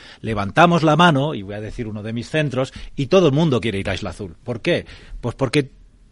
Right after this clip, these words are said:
todos nos sentimos a gustos allí. Y resulta que sin darnos cuenta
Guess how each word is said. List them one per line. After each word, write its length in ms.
todos 340
nos 140
sentimos 380
a 20
gustos 360
allí. 240
Y 60
resulta 380
que 80
sin 160
darnos 320
cuenta 400